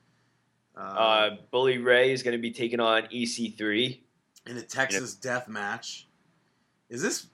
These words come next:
Speaker 1: emanating from somewhere, like, a special venue by any chance, or no? I don't even know.
Speaker 2: Uh, College Park Center.
Speaker 1: I've never heard of that.
Speaker 2: College Park Center in Arlington, Texas.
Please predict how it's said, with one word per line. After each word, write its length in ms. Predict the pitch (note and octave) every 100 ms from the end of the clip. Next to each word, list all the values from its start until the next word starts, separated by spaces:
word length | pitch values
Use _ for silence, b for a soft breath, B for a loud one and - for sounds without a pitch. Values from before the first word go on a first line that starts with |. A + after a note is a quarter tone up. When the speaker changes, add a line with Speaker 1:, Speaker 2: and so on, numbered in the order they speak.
| _ -
Speaker 1:
emanating 600 | B2+ D#3 D#3 E3 F#3 F3+
from 180 | E3+ C#3+
somewhere, 360 | - C#3+ D3+
like, 180 | C3 B2+
a 60 | A#2+
special 440 | - C3+ C3+ A#2
venue 360 | G#2+ A#2 C#3 D3+
by 200 | D#3 D#3+
any 100 | E3
chance, 380 | - F#3 F#3 C3
or 140 | G#2+
no? 280 | G#2+ A#2 G2
I 60 | F#2+
don't 120 | A#2
even 200 | A2+ G#2+
know. 300 | A2+ A#2+ G2 _ _ _ _ _ _
Speaker 2:
Uh, 520 | - A#2+ A#2 A#2 A#2 A#2 -
College 440 | - - A2+ A2+ -
Park 280 | A#2 A2+
Center. 560 | - C3 C3 D3 C#3+ - _
Speaker 1:
I've 300 | F2 F2 F2
never 320 | F#2+ G2+ F#2
heard 180 | F#2+ D#2
of 60 | E2+
that. 320 | E2 E2+ -
Speaker 2:
College 400 | A2+ A#2 A#2 A2
Park 280 | - A2+ A2+
Center 380 | - A2 A#2 A2+
in 240 | G2+ G#2
Arlington, 580 | - G#2+ A2+ A2+ A#2 G#2+
Texas. 720 | G#2+ G#2+ - F2+ D#2+ - -